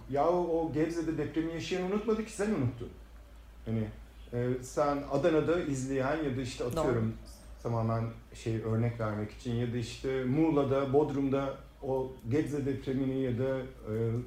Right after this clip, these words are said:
Speaker 1: Gemlik depremini uzaktan deneyimleyen unuttu. Benim babam on iki yaşında Vartu depremini yaşamıştı.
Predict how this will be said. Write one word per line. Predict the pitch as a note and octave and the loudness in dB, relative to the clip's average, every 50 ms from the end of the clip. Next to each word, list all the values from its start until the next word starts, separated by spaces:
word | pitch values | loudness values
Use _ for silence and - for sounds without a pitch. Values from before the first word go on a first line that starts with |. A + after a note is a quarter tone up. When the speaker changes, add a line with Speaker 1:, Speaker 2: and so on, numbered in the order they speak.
| - - - B2+ A2+ | -6 -10 -8 -2 0
Speaker 1:
Gemlik | C3+ C#3 B2+ C3+ C#3 C3+ - - | 2 2 4 4 2 0 0 -2
depremini | C#3 B2+ - - C3+ C3 C3+ C#3 C#3 C3+ B2+ - - - - - - - - - - - A2+ | -4 -4 -4 -2 -2 0 0 2 0 0 -2 -4 -10 -16 -18 -18 -18 -18 -16 -14 -8 -4 0
uzaktan | A2+ A#2+ B2+ A#2+ A#2 - C#3 C#3 C#3 C#3 C#3 - - - - | 2 2 2 2 0 0 0 0 0 -2 -4 -8 -14 -14 -4
deneyimleyen | A2 A#2 C3 C3+ C#3+ C#3+ C#3+ C#3+ D3+ D#3+ D#3 D3+ | 0 0 2 4 4 4 4 4 2 2 2 2
unuttu. | B2+ A2+ G#2+ - A#2 A2+ | 2 0 0 -2 -2 0
Benim | A#2+ C#3 D3 D3+ C#3+ | 2 2 2 2 2
babam | C#3+ C#3+ D3+ D3 D3 C#3+ C#3+ - - - - - | 2 2 2 2 2 0 -2 -4 -10 -16 -6 0
on | E3+ D#3+ D#3+ D#3+ D#3 D#3 - - | 2 2 2 2 0 -2 -6 -8
iki | C3 - - C#3 | -8 -4 -2 0
yaşında | C#3 C3 A#2+ - C#3 C3+ C3 C3 C3+ C3+ C3+ C3+ - - A2 | 0 0 -2 -2 -4 -2 0 2 2 4 2 2 0 -2 0
Vartu | C3+ D3+ D#3 D3+ D3+ C#3 B2 | 2 2 2 0 -2 -2 0
depremini | C3+ C3 - - C#3 C3 C3+ C#3 C#3 C#3 | 0 0 0 0 0 0 2 2 2 2
yaşamıştı. | C3+ B2+ A#2 - A#2 A2+ A#2 A2+ - - F4 F#3+ | 2 0 0 0 0 0 0 0 0 0 -2 -2